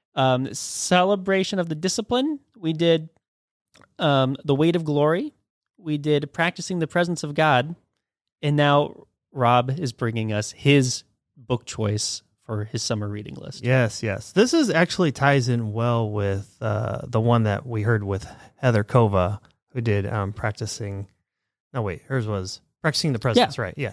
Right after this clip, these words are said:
Speaker 1: Yeah, that was two weeks
Speaker 2: So
Speaker 1: ago.
Speaker 2: this
Speaker 1: Yeah.
Speaker 2: book is named Abide in Christ. It's a thirty-one day devotional for fellowship with Jesus. It was written in eighteen eighty-eight by Pastor Andrew Murray, who is a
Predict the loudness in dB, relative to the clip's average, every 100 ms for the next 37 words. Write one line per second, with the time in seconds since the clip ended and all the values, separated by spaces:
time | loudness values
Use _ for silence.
0 | 2 6 6 6 6 8 6 6 4 4
1 | 4 4 0 2 2 2 -2 -6 _ _
2 | _ -4 -2 0 -2 0 4 4 4 2
3 | -2 -2 -2 -2 -4 -10 -18 _ _ -14
4 | -6 0 2 4 4 4 4 4 2 2
5 | 0 0 -4 -4 -6 -6 0 0 0 -4
6 | -6 -4 -2 -2 -2 -4 -6 _ _ _
7 | _ -4 0 2 4 4 4 2 0 0
8 | -2 -2 2 4 4 2 0 0 0 -2
9 | -6 -18 -20 _ _ _ _ _ _ -10
10 | -6 -6 -6 -6 -6 0 2 2 2 2
11 | 2 -2 -2 -4 -10 -16 _ -10 -2 -2
12 | 0 0 0 -2 -4